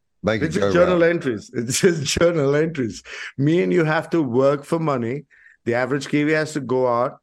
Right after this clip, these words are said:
Speaker 2: and work forty, fifty hours a week for earning this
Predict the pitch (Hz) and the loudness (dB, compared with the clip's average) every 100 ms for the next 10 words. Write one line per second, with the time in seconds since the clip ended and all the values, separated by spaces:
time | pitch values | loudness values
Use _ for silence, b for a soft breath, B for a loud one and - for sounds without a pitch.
0 | - 110 107 107 - 104 110 131 131 117 | -10 -6 -4 -4 -8 -6 -2 -2 -2 -4
1 | 113 113 110 113 - 110 110 107 107 110 | -2 -6 -4 -6 -4 -4 -4 -4 -4 -2
2 | 156 160 - 120 110 110 110 110 107 104 | -4 -8 -2 -2 -2 -4 -2 -2 -2 -4
3 | 101 - | -8 -14